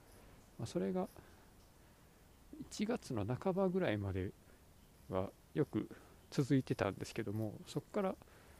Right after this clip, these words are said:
あの、全然やらなくなってしまいまして、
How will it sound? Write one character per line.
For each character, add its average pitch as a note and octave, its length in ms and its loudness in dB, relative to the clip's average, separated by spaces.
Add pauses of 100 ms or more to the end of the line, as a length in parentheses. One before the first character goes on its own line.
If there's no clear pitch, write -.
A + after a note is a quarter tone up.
(1300)
あ C3+ 120 0
の、 B2 140 0
全 B2+ 220 4
然 B2+ 220 2 (220)
や C#3+ 120 2
ら B2+ 60 4
な B2+ 100 4
く - 160 0
な F#2 100 0
っ - 40 -6
て - 180 -6
し - 100 -4
ま F#2+ 100 0
い F#2+ 60 0
ま F#2+ 120 0
し - 80 -10
て、 G2 300 -2